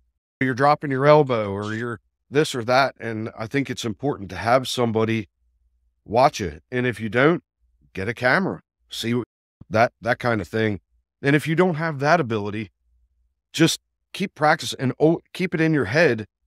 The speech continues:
Like, do it like a three-step process. Okay. Draw, make sure elbow's up, level, release, follow through,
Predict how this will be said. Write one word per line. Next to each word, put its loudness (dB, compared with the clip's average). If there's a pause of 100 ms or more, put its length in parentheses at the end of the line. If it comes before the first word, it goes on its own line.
(200)
Like, 0
do 6
it 2
like 4
a -6
three-step -2
process. 0 (380)
Okay. 2 (1120)
Draw, 4 (420)
make -12
sure -2
elbow's 2
up, 0 (160)
level, 0 (760)
release, -2
follow 2
through, -10